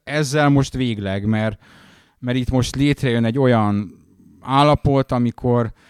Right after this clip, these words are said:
egy-két évvel a konkurencia előtt kijönnek egy olyan géppel, mint amilyen a konkurencia éppen futó gépei,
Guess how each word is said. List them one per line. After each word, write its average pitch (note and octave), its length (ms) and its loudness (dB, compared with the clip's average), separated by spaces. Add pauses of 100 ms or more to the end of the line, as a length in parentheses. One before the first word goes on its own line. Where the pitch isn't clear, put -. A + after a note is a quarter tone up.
(160)
egy-két C#3 580 -6
évvel A#2+ 360 0
a G#2+ 60 -2
konkurencia G#2+ 1040 -2
előtt C3 500 2
kijönnek C3+ 500 4
egy A#2 120 -6
olyan A#2 340 0
géppel, G#2+ 600 -2
mint G#2+ 300 0
amilyen G#2 300 -2
a G2+ 60 -4
konkurencia G#2 840 -4
éppen A#2 460 -4
futó A2 380 -8
gépei, G#2 680 -8